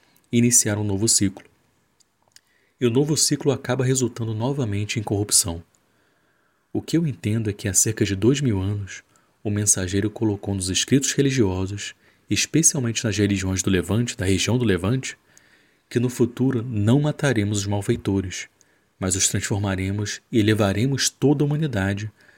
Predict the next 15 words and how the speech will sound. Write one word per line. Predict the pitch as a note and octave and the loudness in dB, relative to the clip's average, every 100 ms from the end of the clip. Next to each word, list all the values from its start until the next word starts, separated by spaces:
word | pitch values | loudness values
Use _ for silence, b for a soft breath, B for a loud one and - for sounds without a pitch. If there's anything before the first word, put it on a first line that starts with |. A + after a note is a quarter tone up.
| b b | b b
dando | A2 B2 D#3+ D3+ | 0 2 2 0
início | G#2 G#2 - | -2 0 0
a | A2 | 0
uma | G#2+ | -2
dimensão | G#2 G#2+ G2 - F#2+ F#2+ | -2 -2 0 0 0 -2
de | G2 | -2
vida | F#2 G#2 G2 - _ | 0 -2 -2 -6 _
totalmente | - D#3+ - D3 G#2+ G#2+ - | -4 -4 -2 -4 -2 -4 -2
nova | G2+ F#2 F#2 G2+ - b b b | -4 -4 -6 -8 -14 b b b
ou | G2 G2 A2+ _ _ _ _ - | 2 2 0 _ _ _ _ -10
a | G2+ | -6
uma | G#2 F#2+ | -2 -2
era | F2 F#2 | 0 0
de | F#2 | 0
ouro. | F2+ E2 - | 0 -2 -8